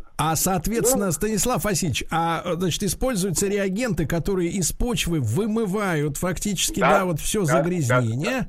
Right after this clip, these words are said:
Speaker 2: да, да,
Speaker 1: а
Speaker 2: да, да,
Speaker 1: потом,
Speaker 2: да.
Speaker 1: а потом это всё складируется как бы в отдельную ёмкость. Это в жидком состоянии, да, я так понимаю,
Speaker 2: Нет,
Speaker 1: находится?
Speaker 2: нет, вот это самое главное, что, м, э, разделение идёт, отмывка,
Speaker 1: Так.
Speaker 2: а потом уже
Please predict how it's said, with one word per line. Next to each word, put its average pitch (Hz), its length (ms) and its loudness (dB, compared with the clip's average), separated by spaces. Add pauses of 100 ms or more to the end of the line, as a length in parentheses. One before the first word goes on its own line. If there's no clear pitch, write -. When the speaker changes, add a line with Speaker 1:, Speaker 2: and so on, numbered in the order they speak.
(280)
Speaker 2:
да, 127 160 -2
да, 294 40 -12 (120)
Speaker 1:
а 269 120 4
Speaker 2:
да, 196 40 0
да, - 0 -
Speaker 1:
потом, 269 520 -2
Speaker 2:
да. 220 60 -4
Speaker 1:
а 202 140 0
потом 220 340 0
это 247 140 -2
всё 220 200 0
складируется 202 840 -2
как 190 180 -2
бы 180 80 0
в 165 100 0
отдельную 220 560 0
ёмкость. 175 400 0
Это 185 160 0
в 165 60 0
жидком 185 360 -2
состоянии, 131 680 -2
да, 131 120 -2
я 196 60 -2
так 127 100 -2
понимаю, 147 320 2
Speaker 2:
Нет, 165 140 4
Speaker 1:
находится? 139 280 -2
Speaker 2:
нет, 147 300 0
вот 135 160 -2
это 156 380 0
самое 156 320 0
главное, 151 500 2
что, 139 420 -4 (120)
м, 139 200 -12
э, 143 160 -2 (140)
разделение 139 1040 -2
идёт, 110 300 -8 (440)
отмывка, 135 640 0
Speaker 1:
Так. - 40 2
Speaker 2:
а - 20 -2
потом 156 440 0
уже 156 420 0